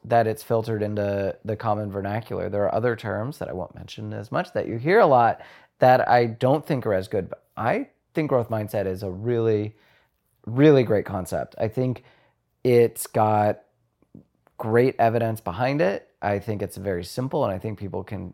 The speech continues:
take away from it. So just to reiterate, it's the belief that we can grow in response to what happens, that we can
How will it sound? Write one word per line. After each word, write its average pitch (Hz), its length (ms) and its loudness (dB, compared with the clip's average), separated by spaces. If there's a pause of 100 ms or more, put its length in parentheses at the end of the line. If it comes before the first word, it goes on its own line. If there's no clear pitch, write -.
(140)
take 120 200 -10
away 95 200 -2
from 87 200 -12
it. - 120 -16
So 104 380 -4 (500)
just 135 220 0
to 143 60 -2
reiterate, 127 600 2
it's 113 240 -2
the 127 140 0
belief 113 420 -4
that 107 340 2
we 107 160 -4
can 120 200 -6
grow 104 320 0
in 107 100 -4
response 92 420 -8
to 98 80 -10
what 87 140 -2
happens, 131 440 -6
that 87 200 -4
we 104 220 -6
can 101 520 -6